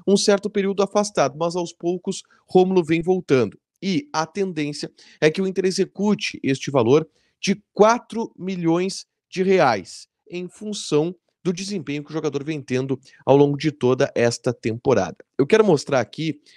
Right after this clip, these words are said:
alguns lances do Rômulo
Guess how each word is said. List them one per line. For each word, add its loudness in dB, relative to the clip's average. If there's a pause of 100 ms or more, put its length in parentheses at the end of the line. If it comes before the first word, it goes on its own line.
(140)
alguns 0
lances -2 (340)
do 0
Rômulo 2